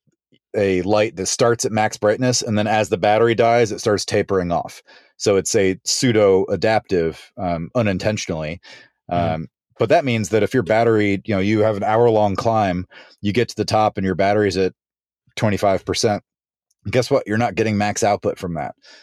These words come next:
Speaker 1: Um, so we wanted to have a dedicated high mode so that even if your battery is almost dead, you turn it to high, you're getting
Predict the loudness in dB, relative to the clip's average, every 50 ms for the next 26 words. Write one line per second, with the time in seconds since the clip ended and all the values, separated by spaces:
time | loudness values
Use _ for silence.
0 | _ _ _ -4 -2 -2 -2 -2 -2 0 2 2 4 4 2 2 2 2 0 2
1 | 0 0 2 2 2 2 2 0 0 -2 -2 -2 -2 0 0 0 0 0 0 2
2 | 2 0 0 0 -2 -2 0 0 -2 -4 -4 -12 -20 -20 -14 _ 0 0 2 2
3 | 2 0 0 -2 0 2 4 4 4 4 4 4 4 2 2 2 2 2 0 0
4 | 0 2 2 4 4 2 0 -4 -12 _ _ _ -8 -6 -4 -2 0 0 0 0
5 | 0 -2 0 2 2 4 2 2 2 2 0 0 2 2 2 2 2 2 0 -4
6 | -4